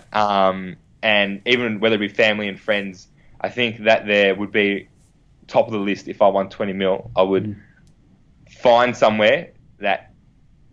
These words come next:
Speaker 1: quality time is experienced the best. I don't know how else you'd find that, but I would.
Speaker 2: Yeah.
Speaker 1: Uh, and take all my very close friends and family and say, "You know what?
Speaker 2: Mm-hmm.
Speaker 1: Just enjoy each other's company
Speaker 2: Yep.
Speaker 1: and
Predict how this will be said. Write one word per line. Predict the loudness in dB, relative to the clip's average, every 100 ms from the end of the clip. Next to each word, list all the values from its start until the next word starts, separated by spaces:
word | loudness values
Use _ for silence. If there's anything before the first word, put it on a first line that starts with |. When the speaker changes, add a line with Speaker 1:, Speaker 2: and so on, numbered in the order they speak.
| _ -4
Speaker 1:
quality | 0 0 -2
time | -2 0 0 -4
is | -10 -12 -16
experienced | -16 -6 -4 -4 -6
the | -2
best. | -2 -2 -18 _ _ _ _
I | -4
don't | -2
know |
how | 2 4 6
else | 4 -2
you'd | -8 0
find | 0 2
that, | 2 2 2
but | 0 0 -6
I |
would. | 0 -2 -2 _ _ _ _
Speaker 2:
Yeah. | -12 -12 -10 -2
Speaker 1:
Uh, | 0 0
and | -2 0
take | 0 0 2
all | 2
my | 4 2 2 -4 -20 -8
very | -4 -4
close | -2 -4 -4
friends | -4 -4 -6 -8
and | -8 -2
family | -2 0 -4 -6 _ _ _ _
and | -12 -2
say, | 2 2
"You | 4
know | 4
what? | 6 4 2 -14 -12
Speaker 2:
Mm-hmm. | -10 -10 -12 _ _ _ _ -10
Speaker 1:
Just | -10 -4
enjoy | 0 2 4
each | 2
other's | 0
company | 2 0 0 -4 -6 _ -14
Speaker 2:
Yep. | -6
Speaker 1:
and | 0 2 2 0 -6